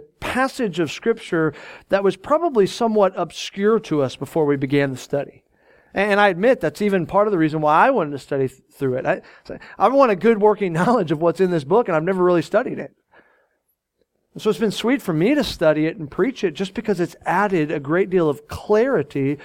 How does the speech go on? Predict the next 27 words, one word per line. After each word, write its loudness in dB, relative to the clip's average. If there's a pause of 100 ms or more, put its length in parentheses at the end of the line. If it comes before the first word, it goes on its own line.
(220)
to 0
a -2
corner 0
of 0
Scripture -4
that 0
was -2
somewhat 0
obscure -8
to -12
me. -16 (1900)
Additionally, 0
this 0
has -4
been -2
a -2
profitable 0
book 2
for -2
us -6
because -2
we've -2
learned -2
a -4
lot 2
of -4
truths -2